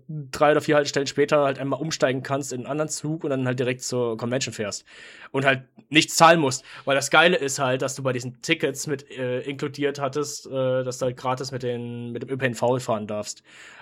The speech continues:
Und das ist halt schon geil, wenn man sich drüber, wenn man das mal nachdenkt. Dann musst du halt auch nicht durchgehend tanken noch nebenher, weil du halt weniger Sprit verbrauchst. Ähm, also deswegen, also das, das war deswegen schon ein bisschen kosten-,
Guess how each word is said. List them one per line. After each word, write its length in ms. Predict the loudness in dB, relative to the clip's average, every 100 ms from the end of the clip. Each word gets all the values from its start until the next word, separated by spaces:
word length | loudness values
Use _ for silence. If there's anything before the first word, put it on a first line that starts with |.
| -14
Und 120 | -2
das 140 | 0 0
ist 120 | 0
halt 160 | 2 0
schon 240 | -2 -2
geil, 360 | 2 2 0 -6 -18 -10
wenn 60 | -6
man 100 | -4
sich 200 | -4 -4
drüber, 340 | -2 0 -2
wenn 80 | -4
man 100 | -4
das 220 | -2 -2
mal 80 | -6
nachdenkt. 500 | -4 -4 -4 -8 -4
Dann 80 | -2
musst 160 | 0
du 40 | 0
halt 80 | 0
auch 100 | -2
nicht 200 | -6 -2
durchgehend 340 | -2 -2 -2
tanken 340 | 0 0 -2
noch 120 | -2 0
nebenher, 540 | 0 0 0 0 2
weil 220 | 0 0
du 380 | 0 -2 -2 -2
halt 180 | -4 -4
weniger 280 | -4 -4 -8
Sprit 220 | -2 -2
verbrauchst. 600 | 0 0 2 2 2 -6 -18 -20 -20 -20 _ -6
Ähm, 640 | -2 0 -2 -4 -6 -12 _ _ _ _ _ _ _ _ _ _ _ -12
also 320 | -6 -2 -2 -4 -12 _ _
deswegen, 760 | -20 -14 -4 0 4 4 4 -2
also 160 | -4
das, 280 | -4 -4 0
das 200 | 0 2
war 140 | 2
deswegen 360 | 2 -2 -2 0
schon 160 | -2 -2
ein 40 |
bisschen 400 | -2 -2 -4 -8 _ _
kosten-, 720 | -2 0 0 -4 -6 -4 -4